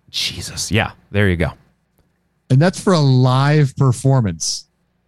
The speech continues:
Speaker 1: I would laugh if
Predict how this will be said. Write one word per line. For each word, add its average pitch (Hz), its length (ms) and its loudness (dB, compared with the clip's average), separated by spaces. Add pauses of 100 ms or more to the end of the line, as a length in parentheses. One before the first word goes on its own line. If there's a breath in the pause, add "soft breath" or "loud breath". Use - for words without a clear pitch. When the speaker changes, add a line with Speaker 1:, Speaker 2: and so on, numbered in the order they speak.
(2250)
Speaker 1:
I 123 60 -4
would 123 100 0
laugh 101 440 -2
if 101 160 -4